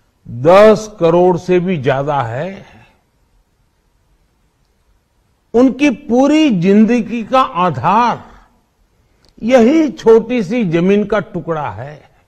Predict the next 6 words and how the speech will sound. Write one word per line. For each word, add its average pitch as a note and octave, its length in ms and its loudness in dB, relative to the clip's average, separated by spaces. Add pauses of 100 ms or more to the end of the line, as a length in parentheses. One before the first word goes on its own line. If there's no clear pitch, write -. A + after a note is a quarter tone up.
(1900)
यही A#3+ 420 6
उनकी D4 380 4
जिंदगी A#3 560 2
होती C4+ 420 -4
है। - 240 -20 (1800)
और F3 580 0